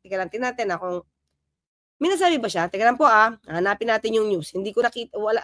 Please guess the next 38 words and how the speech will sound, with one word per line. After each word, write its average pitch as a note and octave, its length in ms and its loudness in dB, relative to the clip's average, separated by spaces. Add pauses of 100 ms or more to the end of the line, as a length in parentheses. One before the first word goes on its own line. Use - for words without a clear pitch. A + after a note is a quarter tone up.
hindi A3+ 160 -8
ko B3+ 80 -2
nadinig A#3 260 -4
sa G#3 300 0 (240)
video. F3+ 560 -2 (1040)
Ah, A#3 220 4
may, D#4+ 80 6
ah, F#4 80 8
may F#4 160 6
nagtanong F4 480 4
ba? G3+ 480 6
Wait B3 160 -2
lang, G3 240 -2
ah. G3+ 180 -2
Wait - 140 -12
lang. E3+ 160 -6
Sige, F3+ 160 -6
sige. F3+ 240 -4 (320)
Tuloy G#4+ 160 6
nga D5 160 6
natin D#4 260 2
yung B3+ 80 0
video. G3 460 -2
Sandali G3+ 240 -4
lang, G3 160 -2
mga F3+ 160 -4
kakli, E3+ 180 -6
ah. E3+ 120 -20 (1040)
Wait G#3+ 240 -2
lang. D#3+ 180 -4 (880)
Hindi C4 140 -18
ko - 100 -12
kasi G#3 140 -6
masyado G3 400 -2
napakinggan E3+ 640 -6
to, F3 80 -20
eh. - 160 -20 (960)
Okay. F3+ 280 -4